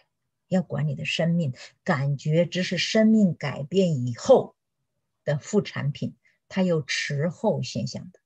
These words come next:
OK，它有滞后现象。好，第五就是果子，也就是你的言行哈，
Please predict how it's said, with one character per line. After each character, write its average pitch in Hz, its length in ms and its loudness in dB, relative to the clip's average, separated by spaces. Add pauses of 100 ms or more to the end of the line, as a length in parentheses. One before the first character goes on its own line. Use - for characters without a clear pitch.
(140)
OK， 247 340 0 (160)
它 - 120 -2
有 160 120 0
滞 - 180 -8
后 160 180 0
现 147 200 -10
象。 - 160 -20 (260)
好， 156 220 -4 (1040)
第 214 140 8
五 135 200 0
就 151 180 -6
是 131 240 -6 (380)
果 139 300 -4
子， - 240 -10
也 147 120 -2
就 143 140 -4
是 156 140 -2
你 135 100 -2
的 123 80 -4
言 135 320 -2
行 131 300 -4
哈， 135 160 -8